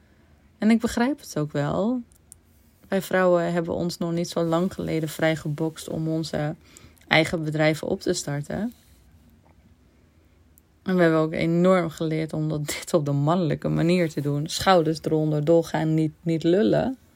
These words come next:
Maar de hele harde waarheid is, als een man denkt voor zestig procent dat hij iets kan, dan voelt hij zelfverzekerdheid, dan voelt hij zelfvertrouwen en dan gaat hij ervoor. Bij tachtig procent van de vrouwen,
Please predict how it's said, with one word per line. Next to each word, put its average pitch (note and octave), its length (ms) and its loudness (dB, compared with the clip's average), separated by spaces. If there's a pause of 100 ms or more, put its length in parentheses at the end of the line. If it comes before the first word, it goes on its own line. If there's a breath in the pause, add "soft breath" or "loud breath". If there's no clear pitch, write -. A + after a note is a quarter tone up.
(1600)
Maar G#3 120 -4
de G#3 60 2
hele G#3+ 240 6
harde G3+ 260 4
waarheid G#3 420 4
is, F3 240 0
als F3+ 180 -2
een F3+ 200 2
man G#3 260 4
denkt E3+ 500 -2
voor - 180 -6
zestig - 360 -2
procent E3 380 -2
dat D#3 220 0
hij D#3 80 -4
iets D#3 180 -4
kan, F3 440 0 (480 soft breath)
dan F#3+ 100 -2
voelt A3 220 2
hij A3 100 0
zelfverzekerdheid, G3+ 1120 2
dan D#3+ 100 -8
voelt F3 200 -2
hij G3 80 0
zelfvertrouwen D#3 680 -2
en D3+ 60 -2
dan E3+ 80 -2
gaat A3 260 -4
hij D#3 80 0
ervoor. - 400 -8 (1200 soft breath)
Bij G#3 100 2
tachtig C#4+ 300 2
procent G#3 340 4
van F#3 120 -4
de E3 60 -2
vrouwen, G3+ 680 4